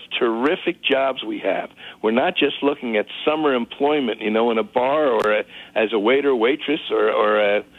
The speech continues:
uh, the other things that we have when the, uh, the summertime comes.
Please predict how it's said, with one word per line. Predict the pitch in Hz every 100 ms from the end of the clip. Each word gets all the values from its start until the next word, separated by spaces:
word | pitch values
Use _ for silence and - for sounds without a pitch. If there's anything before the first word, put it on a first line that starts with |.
| - -
uh, | - 101 101 104 - _ _ - _ _ _ - - -
the | 113
other | 131 147 -
things | 131 123
that | 120
we | 113 113
have | 123 123 120
when | 107 110 110
the, | 107 104 - - - _ -
uh, | 98 101 110 - -
the | 110 -
summertime | 131 143 143 117 98 92
comes. | 101 101